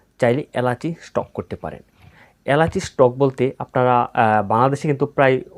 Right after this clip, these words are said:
অনেক এলাচ রয়েছে, যারা দেশের বাহির থেকে আসে। বিভিন্ন ধরনের ডিস্ট্রিবিউশনের সাথে যোগাযোগ করে বা যারা, আহ, বড় বড় ডিলারশিপ রয়েছে এই এলাচি স-, উম, ব্যবসা করে, তাদের কাছ থেকে আপনারা কার্টন,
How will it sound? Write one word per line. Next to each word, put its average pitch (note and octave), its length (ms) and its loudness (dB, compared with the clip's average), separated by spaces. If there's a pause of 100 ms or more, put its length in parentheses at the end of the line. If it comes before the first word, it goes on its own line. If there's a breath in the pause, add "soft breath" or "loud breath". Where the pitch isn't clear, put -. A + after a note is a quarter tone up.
অনেক C3 380 -2
এলাচ A#2 240 0 (120)
রয়েছে, A2+ 200 -2
যারা C#3 220 2
দেশের A#2+ 300 -2
বাহির A2 320 -4
থেকে F#2+ 200 -6
আসে। - 240 -14 (760 loud breath)
বিভিন্ন C3 420 2
ধরনের D3 340 4
ডিস্ট্রিবিউশনের D#3+ 600 -2
সাথে C#3+ 200 -2
যোগাযোগ B2 460 2
করে A2 220 -2
বা A2 400 0 (140)
যারা, A2+ 280 2
আহ, - 920 -2
বড় B2+ 240 6
বড় B2+ 200 4
ডিলারশিপ A#2+ 600 -2
রয়েছে C3 440 -2
এই G2+ 340 -6
এলাচি G#2+ 500 -6 (300 loud breath)
স-, - 280 -16 (320)
উম, G#2+ 260 -4
ব্যবসা G#2+ 320 0
করে, A2+ 260 -4 (400 soft breath)
তাদের A#2 280 2
কাছ E3 200 -4
থেকে C#3+ 240 0
আপনারা A#2+ 440 -2 (380 soft breath)
কার্টন, A2+ 440 2